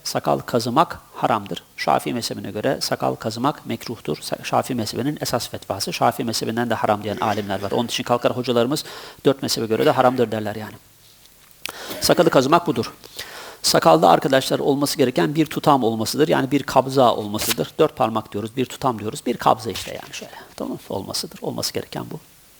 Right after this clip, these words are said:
Sorudaki arkadaş, sakalımı sünnete uygun, yani bir, bir tutam bıraktım. Tamam. Gerek alttan, gerek üstten sakalımın etrafını sürekli çeviriyorum.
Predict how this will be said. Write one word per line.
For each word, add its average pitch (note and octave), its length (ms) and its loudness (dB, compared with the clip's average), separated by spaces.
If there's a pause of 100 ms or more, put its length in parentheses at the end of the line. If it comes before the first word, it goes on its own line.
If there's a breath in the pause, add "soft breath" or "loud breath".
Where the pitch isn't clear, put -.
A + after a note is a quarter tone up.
(640 loud breath)
Sorudaki F3+ 420 6
arkadaş, D#3 540 4
sakalımı D#3 480 2
sünnete D3+ 360 -2
uygun, D#3+ 240 2
yani C#3+ 340 4
bir, D#3 120 4 (220)
bir D3+ 100 4
tutam A#2+ 360 2
bıraktım. A#2 460 0
Tamam. B2+ 300 -2 (560)
Gerek D#3 260 6 (120)
alttan, A#2 500 4 (2500 loud breath)
gerek E3 400 6
üstten D3 460 0 (640)
sakalımın C#3+ 640 0
etrafını E3 540 2
sürekli D3+ 360 0
çeviriyorum. C3 600 0